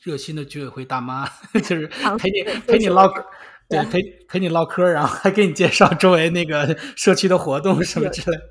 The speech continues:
Speaker 2: 有，有，对，他，他其实那个很多 counselor，他就是 bachelor degree of，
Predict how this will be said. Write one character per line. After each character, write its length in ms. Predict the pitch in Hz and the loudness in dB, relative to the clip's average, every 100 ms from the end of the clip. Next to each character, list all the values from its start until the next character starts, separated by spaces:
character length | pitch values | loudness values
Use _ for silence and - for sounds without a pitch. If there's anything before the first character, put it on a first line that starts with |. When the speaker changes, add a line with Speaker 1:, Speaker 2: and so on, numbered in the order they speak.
| - - 240 | -20 -14 -6
Speaker 2:
有， 100 | 226 | -4
有， 240 | 190 - 214 _ | -4 -8 -14 _
对， 240 | 233 208 | -4 -2
他， 260 | 208 294 269 | -4 -4 -4
他 160 | - 285 | -6 -10
其 180 | - 240 | -6 -8
实 200 | - 247 | -2 -4
那 140 | 247 | -2
个 100 | 233 | -6
很 120 | 220 185 | -8 -8
多 100 | 208 | -8
counselor， 460 | - 277 - 180 - | -6 -6 -6 -8 -8
他 140 | 196 | -10
就 180 | 196 254 | -6 -8
是 240 | - 208 208 _ _ - | -6 -8 -8 _ _ -6
bachelor 340 | 202 - 208 | -6 -6 -8
degree 420 | 190 185 214 185 | -10 -12 -10 -10
of， 140 | 160 | -12